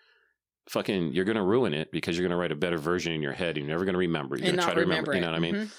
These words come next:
Speaker 1: So either turn on a fucking tape recorder or do something, but write this goddamn book.
Speaker 2: Right.
Speaker 1: Because it's got to get out of your head.
Speaker 2: Yeah.
Speaker 1: And that's kind of the creative process for me. That's how it works for me. I don't know if it's the same way for everybody, but it just stays this, I, like, I've got this idea. Like, when I used to write poetry more often,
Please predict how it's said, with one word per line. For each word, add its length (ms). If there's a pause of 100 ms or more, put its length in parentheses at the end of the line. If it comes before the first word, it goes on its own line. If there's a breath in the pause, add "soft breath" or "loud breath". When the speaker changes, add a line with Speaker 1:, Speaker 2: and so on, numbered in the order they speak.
Speaker 1:
So 140
either 200
turn 200
on 100
a 60
fucking 280
tape 220
recorder 480
or 140
do 160
something, 540 (380 soft breath)
but 140
write 180
this 140
goddamn 400
book. 320 (180)
Speaker 2:
Right. 220
Speaker 1:
Because 240
it's 140
got 280
to 100
get 120
out 160
of 80
your 120
head. 240 (120)
Speaker 2:
Yeah. 180 (320 soft breath)
Speaker 1:
And 140
that's 140
kind 140
of 60
the 80
creative 420
process 340
for 120
me. 140
That's 180
how 120
it 80
works 200
for 100
me. 140
I 60
don't 100
know 80
if 80
it's 120
the 80
same 200
way 80
for 140
everybody, 400
but 240 (360 loud breath)
it 80
just 220
stays 440
this, 180
I, 120
like, 180
I've 100
got 140
this 160
idea. 340
Like, 140
when 80
I 40
used 120
to 60
write 160 (240)
poetry 400
more 180
often, 360